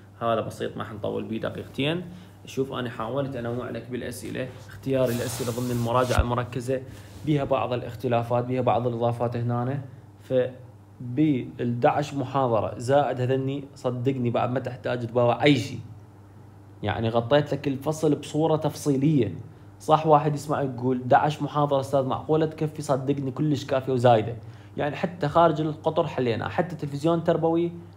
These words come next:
حلينا، فجدا كافية هالمحاضرات أصلا. هذا أحد الأسئلة الموجود بالكتاب،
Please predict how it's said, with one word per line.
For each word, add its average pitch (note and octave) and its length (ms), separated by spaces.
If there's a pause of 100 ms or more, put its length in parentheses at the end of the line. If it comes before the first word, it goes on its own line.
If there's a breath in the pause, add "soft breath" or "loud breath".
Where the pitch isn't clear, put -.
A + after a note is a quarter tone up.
حلينا، A#2+ 380 (420)
فجدا D3 360
كافية D3 380
هالمحاضرات B2 580
أصلا. - 280 (1120 loud breath)
هذا F#3+ 180
أحد E3+ 220
الأسئلة D3+ 400
الموجود C#3+ 520
بالكتاب، B2+ 540